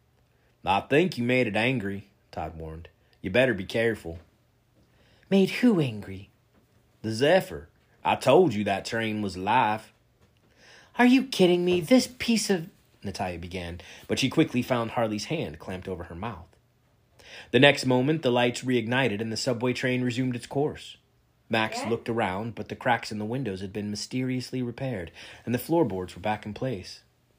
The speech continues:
Speaker 1: Todd laughed and elbowed his brother. <laughs> "I bet the Zephyr planned this all along. He was just testing us.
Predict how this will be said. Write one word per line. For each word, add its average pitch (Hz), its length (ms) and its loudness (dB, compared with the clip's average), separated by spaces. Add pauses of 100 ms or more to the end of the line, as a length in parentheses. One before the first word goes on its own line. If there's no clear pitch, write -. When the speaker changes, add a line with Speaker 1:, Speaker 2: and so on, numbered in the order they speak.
(580)
Speaker 1:
Todd 98 300 2
laughed 98 360 -2
and 95 100 -8
elbowed 95 360 -2
his 85 100 -12
brother. 90 400 -8 (640)
<laughs> - 540 -4
"I 139 140 10
bet 123 260 4
the 113 80 -6
Zephyr 127 400 2
planned 117 440 2
this 123 200 2
all 135 260 6
along. 135 500 0 (200)
He 127 160 4
was 131 140 0
just - 260 -4
testing 131 460 -2
us. 87 280 -12